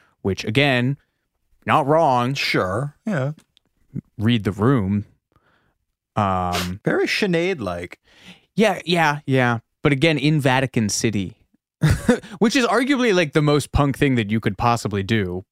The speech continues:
Speaker 1: But,
Speaker 2: Oh, yes,
Speaker 1: uh,
Speaker 2: totally.
Speaker 1: but, like, yeah, I don't, I don't know how she thought that would go for her. Fugees reunited in two thousand four for Dave Chappelle's Block Party. Uh,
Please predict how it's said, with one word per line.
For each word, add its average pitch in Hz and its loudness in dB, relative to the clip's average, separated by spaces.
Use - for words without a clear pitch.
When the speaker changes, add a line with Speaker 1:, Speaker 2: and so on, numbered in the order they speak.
Speaker 1:
But, - 2
Speaker 2:
Oh, - 0
yes, 151 -4
Speaker 1:
uh, 202 -2
Speaker 2:
totally. 98 -4
Speaker 1:
but, 101 0
like, 98 -4
yeah, 98 -6
I 117 0
don't, 120 -2
I 120 -2
don't 127 -2
know 101 -4
how 101 -8
she - -8
thought 92 -6
that 95 -12
would 90 -14
go 95 -6
for - -6
her. 92 -6
Fugees 190 2
reunited 156 2
in 120 -2
two 139 -2
thousand 127 0
four 131 -2
for - -10
Dave 110 0
Chappelle's 104 -4
Block 104 -2
Party. 110 -4
Uh, 92 -2